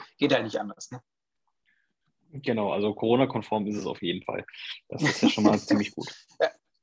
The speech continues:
Speaker 1: aber trägst auch hoffentlich bitte den Mundschutz, oder?
Speaker 2: Selbstverständlich. Also falls ich mal, äh, schlecht zu verstehen bin, liegt das nicht daran, dass ich nuschel, sondern am Mundschutz.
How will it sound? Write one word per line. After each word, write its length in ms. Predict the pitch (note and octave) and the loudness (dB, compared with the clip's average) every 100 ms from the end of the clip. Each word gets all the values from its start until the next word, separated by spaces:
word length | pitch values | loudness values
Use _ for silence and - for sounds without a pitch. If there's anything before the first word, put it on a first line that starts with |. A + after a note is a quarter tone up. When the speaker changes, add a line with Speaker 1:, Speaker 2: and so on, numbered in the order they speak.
| - | -2
Speaker 1:
aber 140 | C#3+ | 0
trägst 280 | - G3 - | 2 0 0
auch 100 | F3+ | 0
hoffentlich 380 | F3+ F3+ E3+ - | 0 0 -2 -6
bitte 200 | E3 E3+ | -4 0
den 80 | D#3 | 0
Mundschutz, 400 | D#3 E3+ - - | 0 -4 -4 -4
oder? 160 | B2+ C#3+ _ _ _ _ _ _ _ _ _ - _ - _ - | -2 -4 _ _ _ _ _ _ _ _ _ -20 _ -20 _ -2
Speaker 2:
Selbstverständlich. 720 | G#2 G#2+ - G#2 - F#2 - | 0 0 0 0 0 -2 0
Also 200 | G2 G#2 | -2 -2
falls 260 | - G#2+ G#2+ | 2 2 2
ich 160 | G#2 | -2
mal, 420 | G#2+ G#2 G#2 G2+ F#2+ | 0 2 2 4 2
äh, 320 | G2+ G#2 G#2 | 2 2 0
schlecht 260 | - A2 - | 0 -4 -4
zu 80 | - | -6
verstehen 340 | A2 A2+ A#2 | 0 4 4
bin, 200 | B2 B2 | 6 4
liegt 140 | A#2 A2+ | 4 0
das 100 | A#2 | -2
nicht 160 | A2 | 0
daran, 140 | A2+ A2+ | 2 4
dass 120 | G#2 | 2
ich 80 | A#2 | 2
nuschel, 360 | C#3+ F3+ F3+ | 2 6 6
sondern 240 | C#3+ C#3+ C#3 | 6 2 2
am 180 | C3 | 0
Mundschutz. 520 | G2+ F2+ - - - | -2 -6 -12 -14 -16